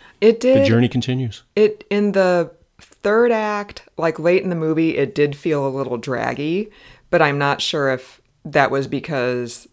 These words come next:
Speaker 1: the story was dragging a bit or if it's just, it's a two and a half hour long
Speaker 2: Or 'cause
Speaker 1: movie
Speaker 2: our
Speaker 1: and
Speaker 2: fortunes were flagging.
Speaker 1: Yeah, but I didn't, it didn't feel overall too long to me.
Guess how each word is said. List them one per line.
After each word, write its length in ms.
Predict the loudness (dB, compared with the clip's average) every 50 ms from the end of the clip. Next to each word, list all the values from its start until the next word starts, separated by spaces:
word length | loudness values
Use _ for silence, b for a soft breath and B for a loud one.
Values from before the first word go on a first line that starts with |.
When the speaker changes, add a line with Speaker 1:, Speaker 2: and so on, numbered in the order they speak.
| _ _ _ _ _
Speaker 1:
the 220 | -12 -8 -6 -6
story 560 | -6 -6 -6 -2 0 0 2 2 2 2 2 2
was 260 | 2 0 0 -2 -2
dragging 800 | -4 -4 -2 -2 -2 -2 -2 -4 -4 -4 -4 -4 -6 -6 -8 -6 _
a 60 | -4 -2
bit 520 | 0 0 0 0 0 0 -2 -6 -10 b b b b b b _ 0
or 260 | 2 4 4 4 2
if 300 | 2 0 -4 -10 -20 _ _ -2
it's 220 | -2 -2 -2 -4
just, 460 | -6 -4 -4 -4 -6 -8 -10 -12 -10 -8
it's 160 | -8 -6 -6
a 40 | -8
two 160 | -6 -6 -4
and 80 | -4
a 40 | -4 -2
half 160 | -4 -2 -2
hour 180 | -2 -2 -2 -2
long 200 | -4 -4 -4 -2 0
Speaker 2:
Or 80 | 0 2
'cause 100 | 2 2
Speaker 1:
movie 20 |
Speaker 2:
our 120 | 2 2
Speaker 1:
and 80 | 0 0
Speaker 2:
fortunes 480 | 0 0 0 0 0 0 -2 -2 -2 -2
were 100 | -4 -6
flagging. 540 | -4 -2 0 0 0 0 -2 -2 -4 -6 -8 -6 _
Speaker 1:
Yeah, 300 | 2 4 4 4 4 2
but 180 | 2 2 2
I 160 | 4 4 4 4
didn't, 400 | 4 2 2 2 0 -2 -6 -8 _ _ _ -20 -20 _ _ 0
it 160 | 0 2 4
didn't 340 | 4 4 4 2 0 -4 -10
feel 800 | -12 -8 -2 0 2 2 2 2 2 0 0 -2 -4 -8 -10 _ _ _ _ _ _ _ _ -20 _ _ _ _ _ _ _ _ 4
overall 680 | 4 4 6 4 2 2 2 2 2 2 2 0 0 -2
too 300 | -4 -6 -4 -2 -2 -2
long 320 | -2 -2 -4 -4 -6 -8 -10
to 100 | -10 -10
me. 280 | -10 -10 -10 -14 -18